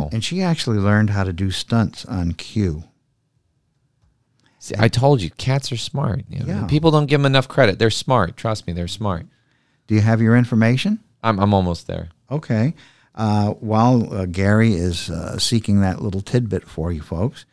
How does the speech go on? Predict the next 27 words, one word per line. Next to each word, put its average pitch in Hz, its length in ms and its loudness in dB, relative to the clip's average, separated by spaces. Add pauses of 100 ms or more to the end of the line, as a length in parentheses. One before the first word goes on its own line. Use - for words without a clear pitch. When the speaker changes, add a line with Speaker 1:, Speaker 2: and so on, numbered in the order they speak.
(380)
Speaker 1:
I'm 110 260 4
going 98 320 0 (160)
to, 95 300 0
uh, 104 180 0
quote 110 380 -2
a 117 60 -4
line 107 400 2
from 120 180 -2
the 151 80 0
movie 113 400 2
f-, 156 200 -6 (420)
from 143 220 0
Sassy. 156 600 -2 (380)
Here's 98 400 -2
what 131 220 -2
Cat-, 156 420 0
uh, 110 100 2
Sassy 143 460 -2
had 90 240 -2
to 95 80 -8
say 101 360 0 (480)
that 95 140 0
I 92 80 0
think 95 260 0
is 87 140 -2
memorable. 87 580 -2 (1800)
"Cats 226 580 0